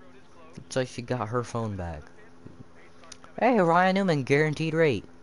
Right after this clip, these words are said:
Oh, boogity, slowity, dang it, I, I need another shot at that. No, I ne-,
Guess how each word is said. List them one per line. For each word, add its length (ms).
Oh, 680
boogity, 880
slowity, 680
dang 220
it, 60
I, 340
I 20
need 140
another 240
shot 260
at 80
that. 180
No, 200
I 140
ne-, 120